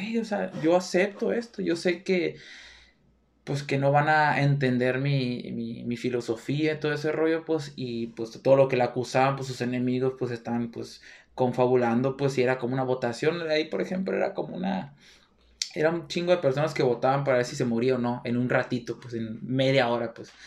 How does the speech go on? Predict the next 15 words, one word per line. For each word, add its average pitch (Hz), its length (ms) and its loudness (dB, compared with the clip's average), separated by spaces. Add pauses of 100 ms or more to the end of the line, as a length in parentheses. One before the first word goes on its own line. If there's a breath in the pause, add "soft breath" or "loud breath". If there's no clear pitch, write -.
(360 loud breath)
Y 120 100 -2
para 123 200 4
la 123 80 4
manera 123 260 4
de 147 60 -2
explicar, 139 400 4
Sócrates, 143 640 0
"En 123 160 -2
media 143 260 0
hora 147 80 0
no 147 100 -4
te - 80 0
voy 151 100 4
a - 20 0
explicar 143 640 -2